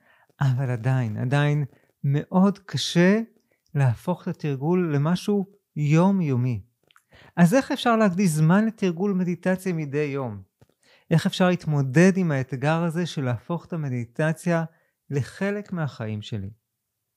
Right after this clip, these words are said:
עבור הרבה אנשים הדרך הכי קלה תהיה להפוך את המדיטציה להרגל. יש לנו היום הרבה הרגלים בחיים.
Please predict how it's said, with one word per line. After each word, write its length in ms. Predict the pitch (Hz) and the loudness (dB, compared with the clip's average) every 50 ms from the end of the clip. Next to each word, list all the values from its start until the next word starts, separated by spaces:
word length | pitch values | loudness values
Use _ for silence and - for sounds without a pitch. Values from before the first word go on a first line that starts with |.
| _ _ _ _ - - - - - - _ _ - | _ _ _ _ -20 -20 -20 -20 -20 -20 _ _ 0
עבור 320 | 170 165 165 175 175 170 | 2 2 4 4 4 4
הרבה 260 | 160 147 147 185 214 | 2 2 2 0 0
אנשים 420 | 226 214 190 - - 208 202 196 185 | 0 -2 -4 -4 -2 -2 0 2 2
הדרך 600 | 165 147 135 165 185 202 214 214 202 - - - _ _ _ _ _ _ _ - | 0 2 2 4 4 4 2 0 -2 -6 -14 -20 _ _ _ _ _ _ _ -6
הכי 340 | 139 - - - 196 214 | -6 -6 -6 -4 -4 -4
קלה 420 | 226 - - 233 147 113 107 107 110 117 - _ _ _ _ _ _ _ _ _ _ _ _ _ | -4 -4 -4 -2 -2 -2 -2 -4 -6 -10 -14 _ _ _ _ _ _ _ _ _ _ _ _ _
תהיה 220 | - 180 190 196 | 4 4 6 6
להפוך 520 | 196 190 175 135 - - - 240 240 - | 6 4 2 0 -2 -4 -6 -6 -6 -6
את 80 | - - | -6 -4
המדיטציה 840 | 226 190 175 147 139 123 - - 165 170 180 - - 196 185 185 185 185 - _ _ _ _ - | -2 -2 0 0 -2 -4 -4 -2 0 0 0 -2 -2 -2 -2 -2 -2 -6 -10 _ _ _ _ -4
להרגל. 560 | 131 127 123 113 110 101 98 110 123 113 104 101 98 - _ _ _ _ _ _ _ _ _ _ - - _ _ _ - | -2 -2 -2 -2 -4 -6 -6 -6 -6 -6 -6 -10 -14 -18 _ _ _ _ _ _ _ _ _ _ -20 -20 _ _ _ 2
יש 200 | 247 285 277 311 | 2 2 2 0
לנו 200 | 302 294 285 277 | -2 0 0 0
היום 440 | 269 262 262 262 262 254 254 269 285 _ - | 2 2 2 2 0 -2 -4 -8 -10 _ -2
הרבה 280 | 214 220 214 202 247 294 339 | 0 2 2 4 4 2 2
הרגלים 400 | 339 285 262 214 196 226 262 285 | 2 2 0 0 2 0 0 -2
בחיים. 380 | 262 - - 151 113 104 101 | -4 -2 0 -2 -2 -2 -4